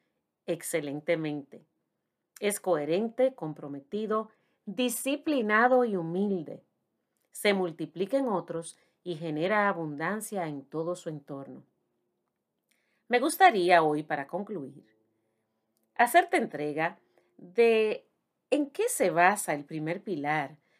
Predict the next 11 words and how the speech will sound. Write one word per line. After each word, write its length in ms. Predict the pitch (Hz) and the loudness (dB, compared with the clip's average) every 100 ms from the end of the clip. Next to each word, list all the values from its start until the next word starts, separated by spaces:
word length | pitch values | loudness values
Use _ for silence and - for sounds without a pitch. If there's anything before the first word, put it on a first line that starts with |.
| _ | _
de 80 | 185 | -6
estar 260 | 185 185 202 | 0 0 0
cimentado 760 | 247 208 156 - 170 220 185 | -4 -4 -6 -2 0 2 0
en 100 | 147 | -2
valores 480 | 143 143 139 127 - | -4 -4 -4 -4 -8
y 80 | - | -16
principios. 920 | - 135 - - - _ _ - _ _ _ _ _ _ _ - | -18 -18 -16 -16 -20 _ _ -20 _ _ _ _ _ _ _ -6
El 160 | 214 | -2
líder 240 | 247 302 269 | 4 6 6
integral 680 | 233 160 147 151 202 269 - _ _ _ | 4 -2 -2 0 0 -2 -16 _ _ _
tiene 380 | - 180 185 160 | -8 -4 -4 -6